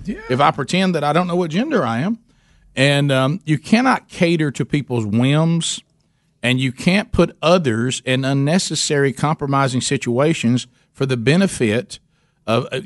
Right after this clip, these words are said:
Speaker 2: there's, there's other solutions. If you don't wanna deal with it, say, "We'll certainly let you act like a girl if you want to, but when it comes to these situations,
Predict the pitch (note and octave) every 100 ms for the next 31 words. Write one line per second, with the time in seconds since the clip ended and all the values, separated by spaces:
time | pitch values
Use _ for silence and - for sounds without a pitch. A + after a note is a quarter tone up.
0 | A#2+ D3+ D#3 D3 E3+ D#3+ - G3+ A3 G3+
1 | F3 F#3+ A3 - B2+ C#3 D3 D3 F3 A#3
2 | A3+ F#3+ C#3+ E3+ F#3 C#3 B2+ D3 - C#3
3 | C#3 C3 - _ _ _ C3+ C3 - G3
4 | G3+ F#3+ F3 E3+ E3+ C3+ C#3 D3 D3+ D3
5 | C3+ C#3+ D3 B2+ C#3 C3+ D3 E3 - A#2
6 | A#2+ B2 A#2 B2 G#2+ D3+ D#3 - B2+ D#3+
7 | A#3 - C3 A2+ G#2+ A2 - D3+ D#3